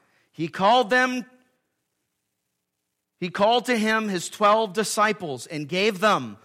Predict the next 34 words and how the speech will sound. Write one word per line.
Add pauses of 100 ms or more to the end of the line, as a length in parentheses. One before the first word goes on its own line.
(240)
authority
over
unclean
spirits (340)
to
cast
them
out (260)
and
to
heal
every
disease
and
every
affliction. (800)
The
names
of
the
twelve
apostles
are
these.
First, (240)
Simon, (340)
who
was
called
Peter, (800)
and
Andrew,
his
brother,